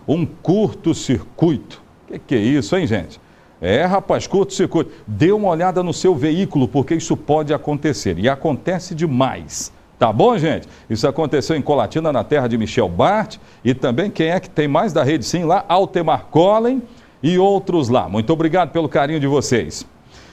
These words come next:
Agora eu quero falar da fila do CadÚnico. Muitas pessoas tentando fazer esse cadastro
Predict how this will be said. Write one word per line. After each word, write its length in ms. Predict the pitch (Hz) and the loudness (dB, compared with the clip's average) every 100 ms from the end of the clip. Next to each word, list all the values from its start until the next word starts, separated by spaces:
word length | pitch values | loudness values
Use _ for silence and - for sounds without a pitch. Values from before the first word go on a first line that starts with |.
| - | -2
Agora 280 | - 175 202 | 0 2 0
eu 40 | |
quero 200 | 185 180 | 2 -2
falar 240 | - 160 165 | 0 0 2
da 160 | 147 | 0
fila 360 | 120 - 190 180 | -2 -2 0 0
do 140 | 147 | 0
CadÚnico. 760 | 135 147 127 98 160 110 - 90 - | 0 0 0 0 0 0 -2 -6 -8
Muitas 460 | - 156 208 180 156 | 0 0 2 -2 -2
pessoas 380 | - 110 156 147 | -2 -2 0 -2
tentando 340 | 147 117 143 | -2 0 -2
fazer 380 | - 120 95 135 | 0 0 2 0
esse 180 | 110 123 | 0 -2
cadastro 720 | - 113 131 196 - 226 220 | -2 0 0 0 -2 -2 -2